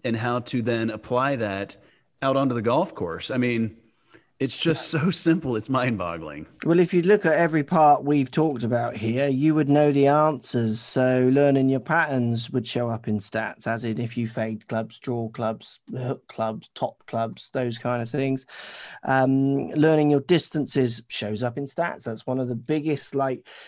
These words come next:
Speaker 2: simple things when anyone picks up one of the new, you know, stats packages or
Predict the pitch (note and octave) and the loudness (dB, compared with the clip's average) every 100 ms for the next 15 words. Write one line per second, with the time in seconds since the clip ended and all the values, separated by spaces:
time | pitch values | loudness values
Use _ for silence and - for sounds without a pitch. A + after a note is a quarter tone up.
0 | - - - G3+ G3+ G3 F3 D3 D#3 D3+ | -10 -6 2 2 2 -2 -2 0 2 2
1 | C3 C3 C#3 C#3 C#3 C3+ B2+ D3 - C#3 | 0 -2 0 0 0 -2 -2 -6 -4 -2
2 | B2+ C3 B2+ B2 B2 B2+ B2+ B2+ B2 B2 | -2 0 0 0 0 2 2 2 0 -4
3 | A#2 A#2 B2+ A#2 A2+ - C3 - - B2+ | -6 -2 -2 -2 -6 -4 -4 -6 -8 -6
4 | A#2+ A#2 B2 A#2+ G#2+ | -4 -4 -2 -2 -6